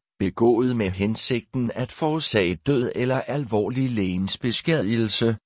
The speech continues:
eller tegning af gidsler, med formålet at fremprovokere en tilstand af terror i den almene offentlighed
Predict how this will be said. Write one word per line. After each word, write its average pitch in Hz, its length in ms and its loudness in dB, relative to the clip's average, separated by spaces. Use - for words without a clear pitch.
eller 127 240 0
tegning 101 640 -4
af 92 180 -6
gidsler, 143 440 -2
med 87 120 2
formålet 160 840 2
at 92 80 0
fremprovokere 120 1120 0
en 92 200 -2
tilstand 117 600 0
af 85 140 0
terror 95 320 2
i 110 180 -4
den 139 260 -4
almene 90 640 0
offentlighed 113 840 2